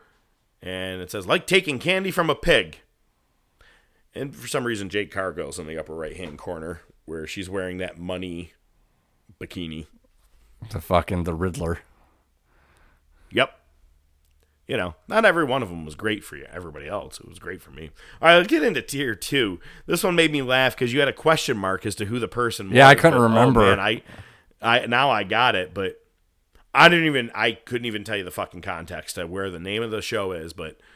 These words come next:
Speaker 1: I put
Speaker 2: I remember.
Speaker 1: Ben Gay on before I golf.
Speaker 2: It
Speaker 1: What's
Speaker 2: was,
Speaker 1: the, what's the
Speaker 2: it
Speaker 1: context?
Speaker 2: was, uh, Zbyszko. He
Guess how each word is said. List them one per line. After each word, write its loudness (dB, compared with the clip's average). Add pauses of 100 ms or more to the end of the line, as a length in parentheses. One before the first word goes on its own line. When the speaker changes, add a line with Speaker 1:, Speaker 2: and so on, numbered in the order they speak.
(280)
Speaker 1:
I 0
put 2
Speaker 2:
I 0
remember. 4
Speaker 1:
Ben 4
Gay 2
on 2
before 0
I 2
golf. -6 (800)
Speaker 2:
It 0
Speaker 1:
What's 8
Speaker 2:
was, 6
Speaker 1:
the, -8
what's -4
the -6
Speaker 2:
it 10 (100)
Speaker 1:
context? 8
Speaker 2:
was, 8
uh, 10
Zbyszko. 6
He 0